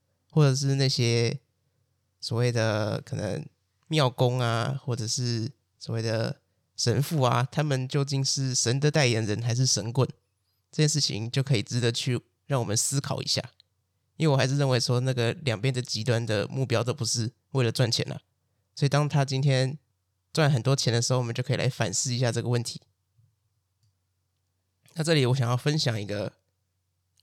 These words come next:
我去那个图书馆的观察，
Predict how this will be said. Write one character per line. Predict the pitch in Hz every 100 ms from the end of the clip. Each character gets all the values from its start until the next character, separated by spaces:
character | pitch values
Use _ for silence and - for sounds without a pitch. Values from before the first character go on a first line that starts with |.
| _ _ -
我 | 123
去 | 117 175 147
那 | 143
个 | 131 113
图 | 120 131
书 | - 143
馆 | 110 92
的 | 60 - - _ _ _ _ _ _
观 | 143 139
察， | - - -